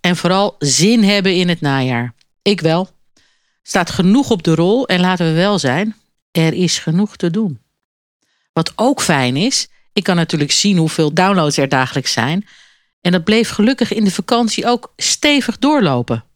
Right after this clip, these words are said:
Dank je wel. Volgens mij is iedereen nu lekker bij met alle afleveringen die je nog niet had geluisterd. En ik zag ook dat er weer nieuwe luisteraars bij zijn gekomen, dus heel fijn.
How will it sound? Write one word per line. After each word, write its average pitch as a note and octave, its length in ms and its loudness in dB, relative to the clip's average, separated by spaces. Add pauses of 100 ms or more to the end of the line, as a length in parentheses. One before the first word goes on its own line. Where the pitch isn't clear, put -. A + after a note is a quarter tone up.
(120)
Dank C4+ 260 0
je A3+ 140 0
wel. G#3 380 0 (640)
Volgens A3 360 -2
mij A3 260 2
is G3+ 220 -2
iedereen G#3+ 460 2
nu A3 220 2
lekker G#3 460 0
bij F3+ 500 0 (140)
met B3 140 -2
alle A#3 200 0
afleveringen G#3 800 0
die G3+ 120 0
je G3+ 80 2
nog G3 160 -2
niet G#3+ 160 2
had F#3+ 160 0
geluisterd. F3+ 720 0 (680)
En A3 200 0 (280)
ik F#3+ 140 2
zag G3+ 180 0
ook A3 120 0
dat F3 140 0
er C3 60 -6
weer B2+ 180 0
nieuwe A3 320 2
luisteraars F#3+ 520 -2
bij D#3 180 0
zijn C#3+ 160 -2
gekomen, A#2 480 -4
dus A#2+ 380 -4 (680)
heel B2+ 200 0
fijn. A2 420 -4